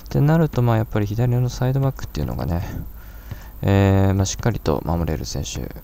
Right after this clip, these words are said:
がいいと思いますね。佐々木もあるかな。はい。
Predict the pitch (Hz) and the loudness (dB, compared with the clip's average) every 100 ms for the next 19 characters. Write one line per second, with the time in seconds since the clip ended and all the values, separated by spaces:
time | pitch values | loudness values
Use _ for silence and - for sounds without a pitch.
0 | 52 73 78 - 50 50 - - 104 98 | -8 -6 -6 -6 -8 -8 -8 -4 -2 -2
1 | - - 110 113 113 104 - - 104 - | -6 -8 -8 -4 -4 -4 -6 -8 -8 -8
2 | - - - - - - - 92 73 | -12 -16 -16 -16 -16 -12 -2 -2 -2